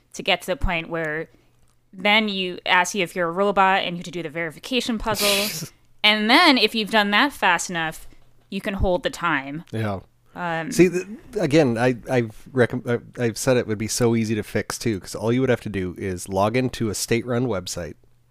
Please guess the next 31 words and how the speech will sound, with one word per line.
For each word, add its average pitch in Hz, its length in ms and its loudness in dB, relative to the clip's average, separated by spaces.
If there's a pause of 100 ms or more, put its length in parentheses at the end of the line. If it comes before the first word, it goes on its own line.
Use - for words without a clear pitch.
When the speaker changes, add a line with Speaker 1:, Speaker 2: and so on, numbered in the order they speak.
(400)
Speaker 2:
provide 110 400 0
all 120 220 4
your 139 140 2
information 117 640 0
once, 101 480 -2 (500)
and 117 140 0
then 120 100 2
have 110 420 0
the 113 140 -6
computer 120 580 2
automatically 104 720 -2
match 101 640 -2 (380)
eligible 117 460 2
people, 135 500 -2 (840)
w-, 117 180 -10 (100)
and 110 200 2
then 107 180 2
you 104 160 0
have 95 220 -2
some 110 160 -2
kind 101 120 0
of 95 60 -4
algorithm 95 520 0
that - 120 -8
balances 90 480 -4
distance, - 840 -2 (480)
how 110 120 -4
far 107 220 0
they 104 100 -2
can 98 140 -8
travel, 98 640 0